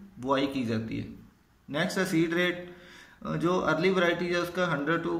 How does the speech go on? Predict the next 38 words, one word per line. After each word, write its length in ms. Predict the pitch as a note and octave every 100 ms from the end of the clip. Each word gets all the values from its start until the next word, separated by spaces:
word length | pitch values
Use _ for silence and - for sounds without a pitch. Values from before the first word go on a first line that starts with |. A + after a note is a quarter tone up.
| -
one 240 | C3+ E3
hundred 340 | E3+ D#3 D#3+
twenty 300 | D#3 D3+ E3
केजी 260 | D#3+ D#3+ D#3+ E3+
per 60 | E3+
hectare 420 | E3+ D#3+ E3+ E3 E3 - - D3+
and 180 | D#3 D#3
जो 160 | E3
main 260 | D3+ C#3+ D#3+
season 260 | E3 D#3+
variety 400 | E3 D3+ D3 D3+
है 60 | D#3+
उसका 200 | D#3 F3
eighty 360 | E3+ D#3 D#3 E3
to 180 | F#3 F#3 - - - -
ninety 320 | C#3+ C#3 D3+
केजी 360 | D3+ D3+ D3+ E3
per 80 | D3+
hectare 360 | D3+ B2+ - C#3
अपने 280 | C3+ F3 F#3
seed 300 | - C#3 C#3
rate 360 | D#3+ E3 - B2+
use 200 | C#3 C#3+
करते 320 | A#2+ A2+ A#2
हैं। 360 | A2 A2+ - - - _
Next 220 | D3 D#3+ F3+
बात 220 | F3 F3+
करते 220 | F3+ F#3
हैं 60 | F3+
spacing 440 | E3 E3 F#3+ F3+
की, 360 | F3+ F3+ - - - - _ _ _ _ _ _ _ _ -
तो 80 |
line 340 | C#3 D3 D#3 -
to 80 | F3
line 300 | D#3+ D#3+ G3+ - - - - - _ _ _ -
thirty 360 | E3+ E3 F3+ F3
to 140 | G3 F#3+
forty-five 560 | D3+ D3+ F3+ E3 C#3+